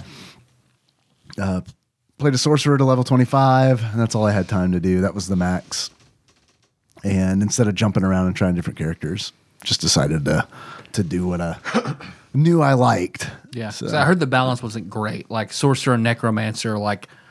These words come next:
Speaker 2: that's all you need to play. Don't even, don't even look at anything else. It all
Speaker 1: Oh,
Speaker 2: sucks
Speaker 1: really?
Speaker 2: in comparison. Yeah.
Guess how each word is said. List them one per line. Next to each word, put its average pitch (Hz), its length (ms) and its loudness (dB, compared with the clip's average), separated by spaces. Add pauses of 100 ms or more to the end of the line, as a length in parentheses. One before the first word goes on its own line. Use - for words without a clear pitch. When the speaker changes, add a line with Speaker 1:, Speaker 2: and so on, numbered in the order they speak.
(1040)
Speaker 2:
that's 117 180 -2
all 120 120 4
you 110 60 -2
need 110 120 -4
to - 40 -14
play. 98 260 -10
Don't 123 160 2
even, 123 140 2
don't 135 180 6
even 123 160 0
look 127 280 -2
at 131 100 -4
anything 110 440 -6
else. 104 300 -8
It 110 80 -6
all 120 140 2
Speaker 1:
Oh, 110 80 6
Speaker 2:
sucks 101 120 4
Speaker 1:
really? 104 220 6
Speaker 2:
in 107 80 2
comparison. 101 640 -10
Yeah. 90 200 -14